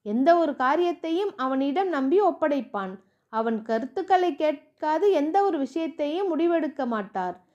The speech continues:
இதுதான் அக்னி அவன் மீது காட்டும் அன்பு. இதை புரிந்து கொள்ளாத அளவு முட்டாள் இல்லை நம் குரு. அதனால்தான் அண்ணன் என்னதான் தன்னிடம் பேய் போல் கத்தினாலும், திடீரென்று சைக்கோ போல் நடந்து கொண்டாலும், அனைத்தையும் பொறுத்து கொள்கிறான்.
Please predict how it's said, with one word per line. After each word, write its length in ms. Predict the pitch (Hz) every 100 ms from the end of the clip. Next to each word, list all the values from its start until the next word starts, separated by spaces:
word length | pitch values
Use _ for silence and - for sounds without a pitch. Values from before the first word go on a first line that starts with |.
| _ _
இதுதான் 440 | 311 330 262 294 381
அக்னி 320 | 269 254 330
அவன் 240 | 349 294 254
மீது 260 | 262 302 349
காட்டும் 420 | 302 240 247 349
அன்பு. 340 | 311 240 202 202 202 _ -
இதை 240 | 240 240
புரிந்து 400 | 226 240 320 359 359
கொள்ளாத 400 | 359 339 330 302
அளவு 260 | 277 359 392
முட்டாள் 460 | 269 233 349 349
இல்லை 260 | 294 247 269
நம் 220 | 370 330 233
குரு. 260 | 226 202 190 - _ _
அதனால்தான் 580 | 208 254 320 320 349 392 -
அண்ணன் 360 | 247 320 370 -
என்னதான் 480 | 233 269 320 415 392
தன்னிடம் 480 | 302 302 302 285 254
பேய் 240 | 262 320
போல் 220 | 349 311
கத்தினாலும், 640 | 247 220 262 262 277 392 285
திடீரென்று 560 | 247 349 403 359 330
சைக்கோ 380 | 311 254 262 339
போல் 240 | 330 311 285
நடந்து 340 | 247 254 269
கொண்டாலும், 520 | 285 269 269 277 415 381 - _ _
அனைத்தையும் 580 | 370 480 453 381 320 262
பொறுத்து 340 | 247 262 277 285
கொள்கிறான். 560 | 294 254 214 185 180